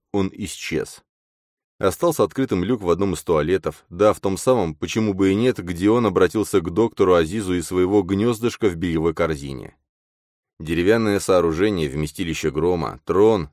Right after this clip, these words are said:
завалилось на бок, и пустой эмалированный горшок выкатился на коврик из кокосового волокна, Вторая дверь из туалета выходила на канаву у кукурузного поля, и дверь эта была открыта.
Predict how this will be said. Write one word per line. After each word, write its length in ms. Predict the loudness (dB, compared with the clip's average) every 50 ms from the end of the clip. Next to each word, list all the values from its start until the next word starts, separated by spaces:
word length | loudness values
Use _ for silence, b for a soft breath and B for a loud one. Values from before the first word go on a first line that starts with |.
| _ -14
завалилось 600 | -10 -6 -2 0 0 0 0 0 -2 -2 -2 -4
на 260 | -4 -4 -2 -2 -2
бок, 200 | -2 -2 -2 -4
и 240 | -8 -10 -8 -8 -6
пустой 680 | -6 -4 -4 -4 -4 -6 -6 _ 2 2 2 2 2 0
эмалированный 600 | 0 2 4 4 4 6 4 4 2 0 2 2
горшок 480 | 2 2 2 2 0 -2 -2 -2 -2
выкатился 560 | -2 -2 -2 0 -2 -2 0 -2 -2 -2 -2
на 160 | -2 -2 -2 -2
коврик 400 | -2 0 0 0 0 0 -2 -4
из 160 | -6 -6 -4
кокосового 760 | -2 -2 -2 0 0 0 0 0 0 0 0 2 0 0 2
волокна, 680 | 2 2 2 2 0 0 -2 -2 0 0 -2 -4 -6 _ _ _ _ _
Вторая 320 | -2 0 2 4 4 2
дверь 220 | 2 0 0 -2 -2
из 100 | -2 -2
туалета 340 | 0 2 2 2 2 0 -2
выходила 600 | -4 -2 -2 -4 -4 -2 -2 0 0 0 0 -2
на 160 | -2 -4 -6
канаву 540 | -4 -4 -4 -2 -2 -2 -2 -2 -2 -2 -4
у 80 | -6 -8
кукурузного 580 | -10 -8 -4 -4 -2 -2 -2 -2 -2 -2 -2
поля, 280 | 0 0 0 2 2 0
и 40 | -2
дверь 240 | -2 -2 -2 -2
эта 140 | -2 -2 -2
была 240 | -2 -2 -2 -2 -2
открыта. 560 | -4 -6 -10 -14 -14 -14 -14 -16 -18 -18 -18